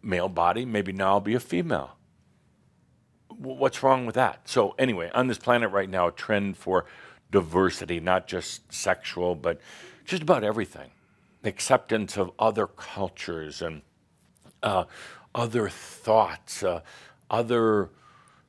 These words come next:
a whole other ways of, of living. A-, and it's gonna become more and more. So remember, over here, power, over here, diversity, diversification. It's gonna becoming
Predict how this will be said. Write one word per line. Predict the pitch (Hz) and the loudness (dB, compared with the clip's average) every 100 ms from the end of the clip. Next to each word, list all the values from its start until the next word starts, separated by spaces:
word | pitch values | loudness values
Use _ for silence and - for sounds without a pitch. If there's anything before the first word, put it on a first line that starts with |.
| _ | _
a | 113 | -12
whole | - 135 143 135 - | -6 2 4 4 4
other | 123 113 113 110 | 2 4 2 2
ways | 107 90 98 113 113 104 90 | -2 -4 0 2 2 -2 -4
of, | 104 85 | -6 -4
of | - 92 | -8 -6
living. | 92 127 101 87 80 _ - | 2 2 2 -10 -14 _ -12
A-, | 110 - | -8 -6
and | 113 110 | -6 -6
it's | - | -6
gonna | 117 104 | -4 -2
become | 107 - 110 104 | -4 -4 -6 -2
more | 101 101 101 | 0 2 0
and | 101 | 0
more. | 101 80 - | -2 -4 -6
So | - 107 101 | -4 0 0
remember, | 107 95 113 - | 0 2 2 2
over | 101 95 | -2 -2
here, | 92 123 151 | 0 2 2
power, | - 107 87 104 - _ _ _ _ _ | 4 6 6 4 0 _ _ _ _ _
over | 92 92 92 | -6 -2 -2
here, | - 92 90 82 - _ _ _ _ _ _ - | -2 -2 -2 -4 -12 _ _ _ _ _ _ -8
diversity, | 90 85 90 - 78 78 76 | -6 -2 -4 -4 -14 -16 -10
diversification. | 85 90 101 85 - 95 82 80 80 _ - - - _ | -6 -6 -6 -10 -4 -4 -4 -8 -12 _ -20 -20 -20 _
It's | _ | _
gonna | - 104 | -2 -2
becoming | 92 - 110 95 92 85 | -2 -4 -2 -2 -6 -10